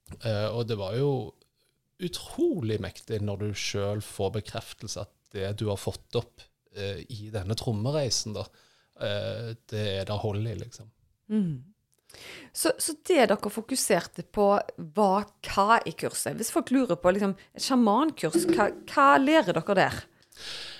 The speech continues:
Speaker 1: Ja, ehm, du lærer jo forskjellige små ting som, eh, som sjamanisme går i da. For eksempel dette med å finne sitt kraftdyr.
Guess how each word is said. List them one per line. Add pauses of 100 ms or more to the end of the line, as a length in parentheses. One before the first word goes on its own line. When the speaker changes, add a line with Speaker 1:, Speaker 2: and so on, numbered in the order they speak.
(180)
Speaker 1:
Ja, (260)
ehm, (260)
du
lærer
jo
forskjellige (140)
små
ting
som,
eh,
som
sjamanisme
går
i
da.
For
eksempel
dette
med
å
finne
sitt
kraftdyr.